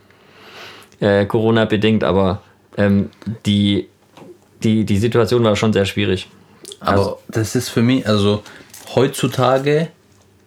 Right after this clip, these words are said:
Speaker 2: ist ja der Club extrem gut besucht. Einer oder der bestbesuchteste, also rein mal von den Zahlen, besuchteste Club in Stuttgart, wenn ich's richtig auf dem Schirm hab, oder?
Speaker 1: Ja, schon voll. Also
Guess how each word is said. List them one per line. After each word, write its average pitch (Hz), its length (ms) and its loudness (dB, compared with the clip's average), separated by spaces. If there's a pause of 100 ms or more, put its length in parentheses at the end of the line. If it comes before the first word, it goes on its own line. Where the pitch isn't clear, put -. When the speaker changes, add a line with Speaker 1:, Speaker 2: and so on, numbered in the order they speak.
(1200)
Speaker 2:
ist - 180 -4
ja 110 100 2
der 98 160 0
Club - 520 -4 (640)
extrem 131 640 -2
gut 113 200 0
besucht. 101 580 -2 (180)
Einer 110 280 0 (180)
oder 98 160 0
der 104 160 0
bestbesuchteste, 113 960 -2
also 95 420 0
rein 104 300 0
mal 117 120 0
von 104 160 -2
den 98 120 0
Zahlen, 135 580 0 (140)
besuchteste 107 540 -2
Club - 240 -2
in 120 80 0
Stuttgart, 92 500 -2
wenn 87 140 0
ich's 95 160 -2
richtig 95 240 -4
auf 95 80 -2
dem 95 100 -2
Schirm 90 240 -2
hab, 82 80 -2
oder? 151 300 0 (260)
Speaker 1:
Ja, 135 180 0
schon 123 200 -2
voll. 101 320 0 (240)
Also 98 340 -2